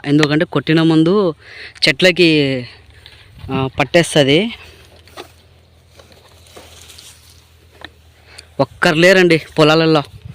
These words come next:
అవతల గడ్డ వాళ్ళు కూడా వచ్చేసారు. So ఏంటంటే, పొలాన్ని మెయింటైన్ చేసే-, చేసేటోడు ఖచ్చితంగా సింగిల్గా ఉండడం నేర్చుకోవాలి. First of all,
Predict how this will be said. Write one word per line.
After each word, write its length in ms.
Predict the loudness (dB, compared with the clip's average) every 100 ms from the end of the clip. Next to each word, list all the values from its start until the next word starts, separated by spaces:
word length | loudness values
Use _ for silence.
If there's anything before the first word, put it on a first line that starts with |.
| -20 -20 -6
అవతల 320 | -2 0 0
గడ్డ 200 | 0 0
వాళ్ళు 260 | 0 2 2
కూడా 140 | 0
వచ్చేసారు. 680 | -2 -2 -2 -2 -2 -4 -6 -12 -20 _ _ _ _ _ _ _ _ _ _ _ _ _ -20 -20 -20 -20 -20 -16 -16 -16 -20 -20 -20 -2
So 80 | 2
ఏంటంటే, 720 | 4 4 2 0 0 -2 -2 -8 -14 -14 -16 -20 -12 -4
పొలాన్ని 500 | 0 2 2 2 0
మెయింటైన్ 400 | 0 -2 -2 -2 -2
చేసే-, 560 | -4 -6 -8 -8 0
చేసేటోడు 600 | 2 2 0 0 0 0
ఖచ్చితంగా 640 | -2 -6 -6 -2 0 0
సింగిల్గా 500 | 0 2 4 4 4
ఉండడం 320 | 2 2 2 4
నేర్చుకోవాలి. 640 | 2 2 2 2 2 -4 -14 -20 -20 -8
First 280 | -2 0 0
of 100 | -2
all, 120 | -6